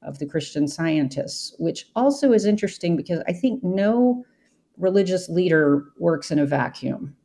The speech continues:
Teed was also distantly related by marriage to Joseph Smith, and he certainly would have known of Smith's success and also of his, um, his <laughs> demise.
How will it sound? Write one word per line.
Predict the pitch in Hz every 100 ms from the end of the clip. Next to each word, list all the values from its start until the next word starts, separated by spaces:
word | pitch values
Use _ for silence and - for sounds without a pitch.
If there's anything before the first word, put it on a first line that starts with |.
| _ -
Teed | 190 175 165
was | 151
also | 151 147 - 147
distantly | 151 170 - - 156 143
related | 147 143 147 143 143
by | 135 147
marriage | 165 196 170 151 -
to | 156
Joseph | 139 143 147 147
Smith, | - - 262 - - _ _ _ _ -
and | 151
he | 160
certainly | - - 202 214 202 175 156
would | 156
have | 151
known | 143 147 147
of | 143
Smith's | - 147 143
success | - 147 - 196 185 180 - - _ _ _ _ _ -
and | 147
also | 143 139 147 143 139
of | - 139
his, | 156 151 143 135
um, | - 135 131 135 131 _ -
his | 165 160 -
<laughs> |
demise. | 147 165 135 165 147 - -